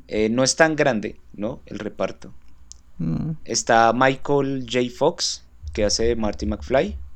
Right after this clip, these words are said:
Speaker 2: Sí, sí.
Speaker 1: Que Ma-, Michael Fox es severo actor.
Speaker 2: Mm.
Speaker 1: Sí, sí, sí, sí, sí. Me, me da mucha, bueno, no sé si embarrada, eh, pues,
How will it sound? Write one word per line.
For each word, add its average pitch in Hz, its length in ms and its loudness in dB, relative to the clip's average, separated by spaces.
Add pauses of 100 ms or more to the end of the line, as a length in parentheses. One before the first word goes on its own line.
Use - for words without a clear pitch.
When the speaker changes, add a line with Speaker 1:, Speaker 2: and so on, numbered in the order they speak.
(640)
Speaker 2:
Sí, - 200 -2
sí. 123 260 2 (360)
Speaker 1:
Que 104 200 0
Ma-, 101 320 0
Michael 98 480 -6
Fox 104 280 -2
es 101 120 0
severo 101 380 2
actor. 156 400 -2 (1200)
Speaker 2:
Mm. 147 720 4 (280)
Speaker 1:
Sí, 98 640 4
sí, 104 160 2
sí, 104 160 -8
sí, - 140 -10
sí. 101 440 -10
Me, 110 260 0
me 120 140 0
da 120 100 4
mucha, 147 580 2
bueno, 147 240 0
no 143 140 0
sé 196 140 2
si 214 120 2
embarrada, 185 600 2 (640)
eh, 107 580 -4 (140)
pues, - 400 2